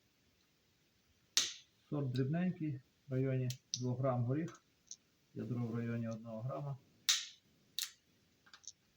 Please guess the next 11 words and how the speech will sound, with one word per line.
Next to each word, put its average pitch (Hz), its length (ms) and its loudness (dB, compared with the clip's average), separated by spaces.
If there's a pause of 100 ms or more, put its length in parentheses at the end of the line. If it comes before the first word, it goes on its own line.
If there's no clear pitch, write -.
(2500)
Перепробував 143 680 4
я 135 100 8
вже 135 140 8
всі 131 240 -2
сорта 127 460 0 (2000)
американської 127 680 0
селекції, 143 640 0 (1600)
європейської 127 680 2
селекції, 131 600 -2
української 143 560 -2
багато 127 380 -2